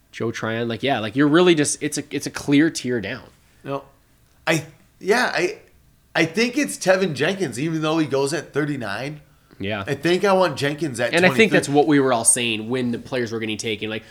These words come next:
Speaker 1: we were like, Kwity Paye, Phillips, Darsaw, or Jenkins. Like, he was kinda like
Speaker 2: Yeah.
Speaker 1: the little, like, "Well, if we get sniped, we'll take Jenkins."
Speaker 2: Yeah.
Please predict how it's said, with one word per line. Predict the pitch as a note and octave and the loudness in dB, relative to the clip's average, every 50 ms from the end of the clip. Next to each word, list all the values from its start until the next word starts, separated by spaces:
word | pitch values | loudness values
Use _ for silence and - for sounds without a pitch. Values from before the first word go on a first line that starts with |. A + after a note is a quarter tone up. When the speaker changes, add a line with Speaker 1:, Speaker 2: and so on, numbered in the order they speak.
| - - - | -20 -20 2
Speaker 1:
we | - D3 D#3+ | 8 8 8
were | D#3 D3+ | 10 10
like, | D3 C#3 A#2+ - - - - _ _ _ _ _ _ | 6 4 2 -2 -8 -18 -20 _ _ _ _ _ _
Kwity | - F3+ F#3+ F#3 F3+ F3+ | 6 6 6 6 6 2
Paye, | E3 D#3 C#3 C#3 B2+ B2 - _ _ _ | 0 0 0 0 -2 -4 -8 _ _ _
Phillips, | _ - - - D3+ C#3+ C#3+ C#3+ C3+ C3+ - - - - _ _ _ _ _ _ _ - | _ -12 2 4 4 6 6 4 2 2 -2 -4 -6 -6 _ _ _ _ _ _ _ 2
Darsaw, | - C3+ B2 A2 - - F2 E2 - - _ _ _ _ _ _ _ _ _ _ _ _ | 4 4 4 4 -2 -4 -6 -8 -12 -14 _ _ _ _ _ _ _ _ _ _ _ _
or | - A3+ F#3 E3 | 6 8 8 8
Jenkins. | C#3+ A#2 B2+ A#2+ G2 G2 - E2+ D#2+ - | 8 6 2 0 0 -2 -8 -10 -4 -2
Like, | C#3+ C#3 | -2 2
he | - F3+ F3+ | 4 6 6
was | E3 - | 6 6
kinda | - E3+ D#3 D3 | 4 2 2 4
like | C#3+ C#3 C3+ | 2 0 -2
Speaker 2:
Yeah. | A2 G#2 | -2 -2
Speaker 1:
the | C#3 | 2
little, | C#3+ C#3+ C#3 C3+ | 2 4 4 2
like, | C3 B2 A#2 - - - _ _ _ _ _ _ _ | 2 0 -2 -6 -12 -20 _ _ _ _ _ _ _
"Well, | A3 A3+ G#3 G3 | 2 4 4 4
if | G3 G3 | 4 4
we | F3 F#3+ | 2 2
get | D#3+ E3+ F3 - - - - _ _ - | 4 4 4 2 2 -10 -20 _ _ -2
sniped, | - - - E3+ F3 C#3+ C3+ A#2+ - - - | 0 0 4 6 6 4 4 2 -2 -4 -2
we'll | F3 D#3+ | -2 0
take | - - D#3+ C3 A#2 | 2 2 0 0 0
Jenkins." | - C#3 A#2+ G#2+ G2 F#2 F#2 F#2 - - | -2 -4 -4 -4 -6 -10 -14 -14 -12 -10
Speaker 2:
Yeah. | B2 A2 | -10 -10